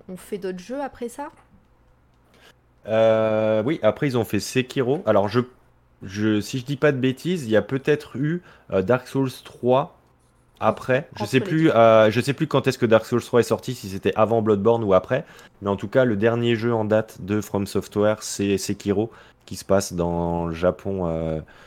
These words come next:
Speaker 2: Japon féodal.
Speaker 1: Tout à fait. Lui
Speaker 2: Euh,
Speaker 1: aussi,
Speaker 2: mais qui
Speaker 1: il
Speaker 2: est
Speaker 1: est pas
Speaker 2: beaucoup
Speaker 1: mal.
Speaker 2: plus, euh, là, c'est en-, encore beaucoup plus action et beaucoup moins R P G, puisque là, on peut pas, euh, y a, on peut pas créer de builds différentes.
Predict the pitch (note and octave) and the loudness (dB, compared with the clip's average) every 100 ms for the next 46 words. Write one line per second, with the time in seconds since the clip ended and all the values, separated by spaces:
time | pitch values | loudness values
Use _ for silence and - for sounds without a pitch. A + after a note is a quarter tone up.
0 | - _ - F2 - G2 G2 F2+ F2 G2+ | -20 _ -2 -2 -2 -4 0 2 4 2
1 | G#2+ - _ _ _ - - G3 - G3 | 0 -8 _ _ _ -18 -10 -8 -6 -2
2 | - - F#2+ - A2 A2+ G3+ C#3 C3+ C#3 | 0 0 0 2 4 4 2 0 0 -2
3 | - A#2+ A2+ G#2+ G2+ A2+ - G#2+ G2+ F2 | 0 4 6 6 4 2 0 0 0 -4
4 | D#2+ G#2+ G#2+ C3+ A2+ A#2+ A#2+ A#2+ A#2+ A2 | -10 -8 -2 0 0 -2 -4 -4 -2 -2
5 | G#2+ - B2+ C3+ _ _ _ - F#2 F2 | -2 -4 -10 -10 _ _ _ -10 -6 -4
6 | G#2+ - A2+ A2 G#2+ G2+ G#2 F#2+ A2 - | -6 -6 -4 -2 -2 -2 -4 -2 -4 -8
7 | _ _ - - G2+ F#2 G2 G#2 F#2 F#2 | _ _ -20 -8 -4 0 0 0 -4 -4
8 | G2+ G2+ G2+ F2+ F2 F2+ F2 - G2+ - | 0 0 2 0 0 -2 -4 -6 -10 -4
9 | A2+ - A#2 G2+ F#2 G2 A2+ G2+ F#2 F#2+ | -4 0 0 0 0 -2 -2 -4 -8 -2
10 | G2+ G2 A2 A#2 G2 | -2 0 0 -2 -4